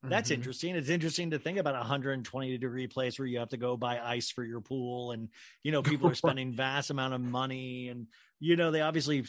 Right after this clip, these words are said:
Speaker 1: put a lot of money into this. I thought the characters, you had really good, uh, already, you know, some friendships, some
Speaker 2: Mm-hmm.
Speaker 1: enemies, uh, the Caroline Stanberry stuff with, uh, what's her name? Ion.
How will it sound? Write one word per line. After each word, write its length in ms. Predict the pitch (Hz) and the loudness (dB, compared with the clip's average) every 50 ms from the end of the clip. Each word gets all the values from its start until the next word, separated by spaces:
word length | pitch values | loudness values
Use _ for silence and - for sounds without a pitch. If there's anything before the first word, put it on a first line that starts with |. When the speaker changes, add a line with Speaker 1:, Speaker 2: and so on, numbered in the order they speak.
| - - - | -6 -8 2
Speaker 1:
put 140 | - 135 - | 2 2 4
a 60 | 139 | 6
lot 220 | 131 139 143 139 | 6 6 8 6
of 60 | 135 123 | 6 6
money 320 | 127 135 131 131 120 113 | 4 4 4 2 0 -2
into 300 | 131 170 196 180 196 190 | -2 0 0 2 2 2
this. 340 | 135 123 120 131 139 - - | 2 4 2 2 2 2 2
I 120 | 139 131 | 2 2
thought 160 | 123 - 143 117 | 2 2 0 0
the 60 | 131 | -2
characters, 760 | - - - 147 143 143 147 143 - 160 151 151 151 135 - - - - - _ - | -8 0 2 4 4 6 4 2 2 2 2 4 2 0 -4 -8 -16 -20 -20 _ 0
you 140 | 131 135 135 | 4 6 8
had 400 | 135 135 135 135 131 123 131 127 - | 8 8 8 6 4 4 0 -4 -6
really 480 | 135 120 120 135 139 139 147 143 135 | -6 -4 -2 0 0 2 0 0 -2
good, 640 | 120 98 117 127 127 131 131 131 131 127 123 120 - - _ _ _ _ _ _ 135 | -2 -2 0 2 4 4 6 6 4 2 0 -2 -6 -8 _ _ _ _ _ _ -4
uh, 20 | |
already, 1160 | 131 131 127 123 123 120 113 127 135 135 131 123 127 127 131 131 131 131 127 127 131 131 131 131 | -2 0 2 2 2 0 0 2 2 2 2 2 2 0 2 2 2 2 0 0 0 -2 -2 -2
you 100 | 139 135 | -2 -2
know, 300 | 127 120 117 123 123 117 | -2 0 0 -2 -2 -2
some 480 | 107 - - 120 120 120 117 117 120 - - _ - _ _ _ - - 135 139 | -4 -4 -4 -4 -4 -6 -6 -8 -10 -12 -18 _ -20 _ _ _ -20 -20 -20 -2
friendships, 720 | - 165 170 165 147 - 170 160 151 147 143 - - - | 2 2 4 4 4 4 6 6 6 6 4 2 -2 -2
some 180 | - 131 123 127 123 147 | -2 0 -2 -2 -2 0
Speaker 2:
Mm-hmm. 520 | 160 160 160 156 156 151 151 151 147 147 147 | 0 2 2 2 2 2 2 4 4 4 4
Speaker 1:
enemies, 260 | 147 143 131 - - - - - - - _ _ - | 4 4 2 -2 -6 -8 -12 -16 -18 -20 _ _ -2
uh, 460 | 139 127 123 123 123 123 120 123 120 | 2 4 4 4 4 2 2 0 0
the 100 | 127 135 | -2 -4
Caroline 560 | 135 - 165 165 165 165 156 156 147 143 139 | 0 4 6 8 8 8 6 4 0 0 0
Stanberry 960 | 117 - - 147 143 147 147 147 143 147 143 143 143 143 143 143 143 143 131 | -2 0 0 2 2 2 2 4 6 6 8 8 6 6 4 4 4 4 4
stuff 580 | - - - 151 143 135 135 135 135 127 - | 2 4 6 6 8 8 8 8 6 6 4
with, 380 | 135 135 131 123 123 113 - - | 0 2 2 2 2 0 2 4
uh, 360 | 135 123 120 120 120 117 113 - - _ _ - - _ | 4 6 6 6 4 4 0 -2 -6 _ _ -20 -6 _
what's 180 | - 147 139 - | 2 4 6 6
her 60 | 131 | 4
name? 360 | 123 117 117 113 113 113 117 - | 4 4 2 0 0 -2 -4 -2
Ion. 800 | - 131 139 135 135 131 135 139 139 143 147 147 156 151 143 131 | 0 4 4 6 6 6 4 4 4 2 2 0 0 -2 -2 -4